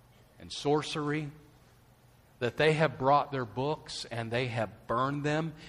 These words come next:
and they have changed their allegiance from the one of darkness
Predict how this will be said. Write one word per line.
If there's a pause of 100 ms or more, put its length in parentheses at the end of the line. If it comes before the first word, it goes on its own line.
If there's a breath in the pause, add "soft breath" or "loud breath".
(100)
and
they
have
changed (260 loud breath)
their
allegiance (420 loud breath)
from
the
one
of
darkness